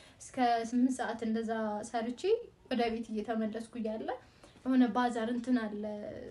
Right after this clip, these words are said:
መንገድ ላይ ምናምን ነገር ሆኖ፣ እ፣ እሁድና ቅዳሜ ይፈቀዳል ብዙ ጊዜ እዚህ እንትን አለ ማለት ልብስ ምናምን የሚሸጡ ምናምን መንገድ ላይ አታጡም። እና በዛ እያለፍኩኝ እያለ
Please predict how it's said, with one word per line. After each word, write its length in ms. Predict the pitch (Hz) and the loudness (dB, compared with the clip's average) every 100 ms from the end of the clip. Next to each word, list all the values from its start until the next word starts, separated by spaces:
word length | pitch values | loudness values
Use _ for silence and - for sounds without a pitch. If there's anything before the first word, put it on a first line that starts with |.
| - | -4
መንገድ 340 | 240 254 254 247 | 2 4 4 2
ላይ 120 | 247 | 2
ምናምን 340 | 247 233 226 233 | 2 2 -2 -2
ነገር 260 | 233 220 240 | -2 0 -2
ሆኖ፣ 200 | 240 247 233 196 185 185 | 2 2 2 -2 -8 -10
እ፣ 160 | 196 196 208 196 - - 220 _ - - - - - _ - _ _ _ | -8 -8 -10 -12 -12 -16 -18 _ -20 -20 -20 -20 -20 _ -20 _ _ _
እሁድና 320 | 247 262 302 302 | -4 0 2 2
ቅዳሜ 320 | 254 254 262 294 | 2 0 2 2
ይፈቀዳል 580 | 302 240 233 226 214 202 - 214 | 0 -2 -2 -4 -4 -8 -10 -8
ብዙ 200 | 220 226 | -4 -4
ጊዜ 200 | 214 214 233 226 220 - - - - | -4 -4 -6 -8 -8 -14 -20 -18 -4
እዚህ 260 | 247 247 254 | 0 2 2
እንትን 260 | 247 226 254 | 2 -2 -2
አለ 220 | 208 202 339 | -2 -2 -2
ማለት 260 | 349 226 233 | 0 0 4
ልብስ 220 | 240 - | 4 4
ምናምን 320 | 247 226 220 | 0 0 0
የሚሸጡ 420 | 226 233 - 220 233 | 0 -2 -4 -6 -4
ምናምን 360 | 220 226 240 247 | -4 0 4 4
መንገድ 280 | 233 240 240 | 4 -2 -2
ላይ 140 | 381 | -2
አታጡም። 420 | - 220 190 - - - | -2 -6 -8 -12 -18 -14
እና 160 | - 214 339 - - - - - - - | -6 -4 -4 -6 -18 -20 -20 -20 -16 0
በዛ 260 | 247 254 269 | 2 4 4
እያለፍኩኝ 680 | 262 277 294 294 285 302 294 | 4 2 2 0 -2 0 2
እያለ 420 | 311 302 320 277 | 2 2 0 0